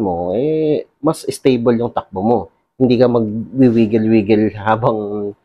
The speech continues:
high speed yung takbo mo. Kung gagamit ka ng ganong rim, yung mga malalapad, deep rim, keep in mind na mabigat yun. More material, mabigat.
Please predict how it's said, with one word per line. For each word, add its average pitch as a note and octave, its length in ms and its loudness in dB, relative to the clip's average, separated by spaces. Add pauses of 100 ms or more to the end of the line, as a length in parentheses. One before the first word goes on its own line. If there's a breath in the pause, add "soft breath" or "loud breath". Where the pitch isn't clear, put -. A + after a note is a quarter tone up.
(340)
high A2 80 4
speed G2+ 400 -6
yung - 80 -10
takbo F#2+ 320 -8
mo. G#2+ 160 0 (760)
Kung D3 160 2
gagamit D3 400 4
ka D#3 80 -2
ng D3 160 2
ganong C#3 320 2
rim, A#2+ 320 0
yung A2+ 160 0
mga A#2+ 160 0
malalapad, A#2+ 640 0 (160)
deep C#3+ 240 -2
rim, A2+ 400 -2 (560)
keep E3 240 2
in D3+ 160 6
mind G#2+ 480 2
na D3 400 4 (320)
mabigat C#3+ 560 0
yun. A#2+ 240 4 (720)
More A2+ 240 4
material, C3 720 4 (320)
mabigat. A#2 480 2